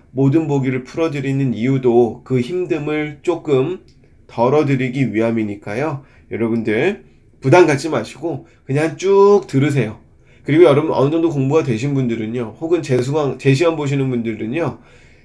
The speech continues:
제가 일 번부터 모든 문제를 다 풀 거니까 넘기면서 여러분들이 챙겨놔야 될 문제들만 딱딱딱딱 보시면서 챙겨두시면 돼요.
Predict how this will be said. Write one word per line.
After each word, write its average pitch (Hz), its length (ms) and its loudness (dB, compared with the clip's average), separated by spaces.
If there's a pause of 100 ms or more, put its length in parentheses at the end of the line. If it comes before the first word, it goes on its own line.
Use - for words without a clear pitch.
제가 151 200 2
일 202 120 10
번부터 214 280 4
모든 139 280 0
문제를 156 260 -6
다 131 200 -4
풀 175 200 -4
거니까 151 680 -6 (260)
넘기면서 151 960 2
여러분들이 156 680 0
챙겨놔야 214 580 0
될 160 220 -6
문제들만 139 640 0
딱딱딱딱 123 600 -10
보시면서 127 800 -2 (140)
챙겨두시면 135 680 0
돼요. 101 380 -8